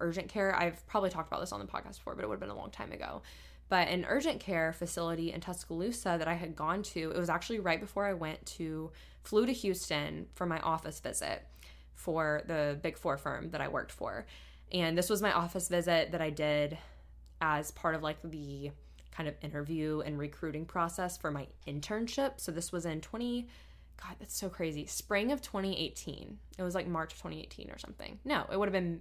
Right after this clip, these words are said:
May. Yeah, it was the first weekend of May of twenty eighteen'cause it was during finals.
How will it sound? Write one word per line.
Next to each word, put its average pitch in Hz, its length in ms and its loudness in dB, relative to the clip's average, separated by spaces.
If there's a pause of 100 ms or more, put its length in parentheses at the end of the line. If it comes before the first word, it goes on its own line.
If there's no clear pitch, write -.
(120)
May. 175 400 -4 (400)
Yeah, 185 100 10
it - 20 10
was 170 100 6
the 175 60 -2
first 202 220 2
weekend 233 160 0
of 196 60 0
May 160 140 2
of - 60 -8
twenty - 260 -8
eighteen'cause - 320 -10
it 185 40 -4
was 175 100 -4
during 170 220 -6
finals. - 460 -6